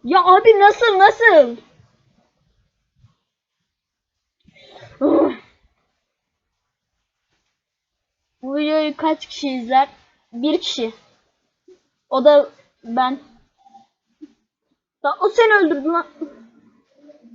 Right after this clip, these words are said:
Ugh. Kanka Tom Knife'ı çok seviyorum.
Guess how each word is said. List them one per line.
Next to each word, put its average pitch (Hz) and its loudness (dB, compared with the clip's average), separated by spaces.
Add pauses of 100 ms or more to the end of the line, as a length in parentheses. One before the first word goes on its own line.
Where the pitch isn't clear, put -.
(1080)
Ugh. 330 -4
Kanka 277 -4
Tom 285 -4
Knife'ı 277 -6
çok 277 -8
seviyorum. 220 -8